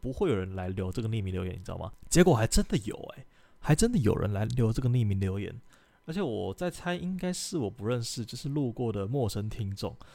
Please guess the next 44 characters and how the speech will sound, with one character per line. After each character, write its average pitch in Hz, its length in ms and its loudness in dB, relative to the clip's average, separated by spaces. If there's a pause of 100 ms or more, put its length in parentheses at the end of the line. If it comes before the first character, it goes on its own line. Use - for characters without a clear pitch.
(200)
所 147 140 2
以 151 40 8
我 143 60 8
在 131 80 4
这 135 80 -4
边 135 160 0
真 131 140 -4
的 120 40 -2
是 117 220 -2
非 131 160 -2
常 110 220 0
感 95 200 -8
谢 101 280 -6
有 95 160 -6
人 95 120 -6
愿 110 140 -4
意 110 60 -2
跟 110 120 -4
我 101 80 -2
互 107 200 -4
动， - 200 -2
然 123 80 -2
后 117 120 4
我 101 140 4
也 107 40 4
很 104 100 0
开 117 200 -2
心 135 360 -2
你 85 60 -14
们 87 180 -10
愿 104 220 -6
意 104 60 -8
把 95 120 -8
你 95 120 -8
的 - 60 -6
想 104 180 -10
法 101 120 -10
讲 95 160 -12
出 113 100 -10
来 110 40 -8
让 117 100 -6
我 98 60 -8
知 107 140 -10
道。 135 200 0